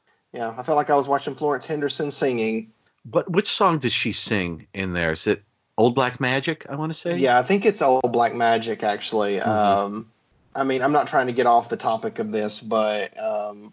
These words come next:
Speaker 1: when she was singing, for some reason, all I could kept, could keep thinking about was when she lost her voice on the Brady Bunch and she
Speaker 2: Oh, yeah.
Speaker 1: got it back the day of she was supposed to sing.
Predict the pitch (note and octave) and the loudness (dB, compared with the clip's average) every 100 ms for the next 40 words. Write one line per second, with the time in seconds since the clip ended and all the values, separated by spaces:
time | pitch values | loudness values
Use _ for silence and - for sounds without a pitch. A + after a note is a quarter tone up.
0 | _ A#2 A2+ - A#2 - B2 A#2+ A2+ A#2 | _ -6 -2 0 0 2 2 2 0 0
1 | A2+ C3+ B2 A#2 A#2 A#2 A#2 B2 A#2+ - | 2 4 4 2 2 0 2 4 2 -2
2 | - A2+ - _ - - A2+ - B2+ - | -4 -4 -6 _ -8 -6 -2 2 2 2
3 | B2 A#2+ A2 G#2 G#2 G#2 G2 - - _ | 2 2 2 4 6 6 4 0 -18 _
4 | - A2+ B2 A#2 A#2 A2 A#2 - B2+ B2 | 2 4 4 2 4 6 4 4 4 6
5 | A#2 G#2 G#2+ - A2 A2+ A2+ A2 A2 G#2+ | 6 6 2 -2 -2 0 0 0 -2 -2
6 | G#2+ G2+ - G#2+ G#2 A#2 A2+ A2 G2+ A#2 | -4 -4 -8 -6 -4 -2 0 0 -2 2
7 | A#2 A#2 A#2 A#2 A2 G#2 - A2+ A2 B2+ | 4 4 6 6 6 2 -6 -8 -6 -2
8 | A#2 A#2 A#2+ A#2+ A#2 A2+ A2+ A2+ A#2+ A2 | 0 2 0 2 4 4 2 -2 -2 0
9 | A#2 A2 B2 B2 A2+ G#2+ | 0 -2 -4 -4 -4 -4